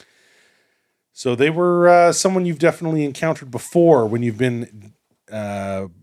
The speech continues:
prowling the Mist Vale and some of the Iron Hills to the north and east. Uh, you also know that their leader is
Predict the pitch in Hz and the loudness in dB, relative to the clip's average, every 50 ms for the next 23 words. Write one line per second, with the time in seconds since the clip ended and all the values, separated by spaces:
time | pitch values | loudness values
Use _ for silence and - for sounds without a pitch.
0 | _ _ _ 123 104 _ - 147 131 131 120 117 110 107 107 113 135 139 - - | _ _ _ -20 -20 _ -4 0 0 0 0 -4 -8 -10 -8 -6 -6 -6 -6 -8
1 | - 117 139 135 131 127 127 127 127 127 127 113 113 113 113 113 107 - - 127 | -2 2 2 4 4 4 4 2 2 0 0 -2 -4 -8 -8 -8 -8 -6 -6 -4
2 | 120 117 107 107 104 104 107 - - 104 107 110 107 104 92 78 104 107 104 101 | -4 -4 -4 -2 -4 -4 -4 -6 -6 -8 -6 -6 -6 -8 -10 -10 -10 -8 -8 -8
3 | 92 85 - - - 104 87 90 92 92 95 95 92 87 - - - - _ _ | -8 -8 -10 -8 -8 -8 -8 -8 -10 -8 -6 -6 -6 -6 -8 -12 -20 -20 _ _
4 | _ _ _ _ _ _ _ 95 90 87 87 80 _ _ _ 98 92 82 - - | _ _ _ _ _ _ _ -16 -16 -16 -16 -20 _ _ _ -20 -18 -14 -12 -10
5 | - - - - - _ _ _ _ _ _ _ _ _ _ _ _ _ _ _ | -10 -10 -12 -14 -20 _ _ _ _ _ _ _ _ _ _ _ _ _ _ _
6 | _ _ _ _ _ _ _ _ _ _ 85 87 90 87 85 98 104 107 101 101 | _ _ _ _ _ _ _ _ _ _ -12 -10 -10 -10 -10 -10 -10 -10 -12 -12
7 | - - - 139 165 175 170 - 175 160 147 147 151 160 160 135 131 127 - 127 | -16 -2 2 4 4 4 4 0 -2 0 0 0 0 0 0 -2 -6 -2 0 0
8 | 117 107 107 104 107 143 202 185 120 87 87 104 151 165 - _ _ _ 98 101 | 0 0 -2 -4 -4 -6 -4 -4 -4 -4 -4 -6 -8 -10 -14 _ _ _ -6 -4
9 | 101 101 98 98 98 95 95 95 92 92 92 90 90 90 90 - - - - - | -4 -2 -2 -2 -2 -2 -2 -4 -4 -6 -8 -8 -8 -4 -2 0 0 0 -4 -8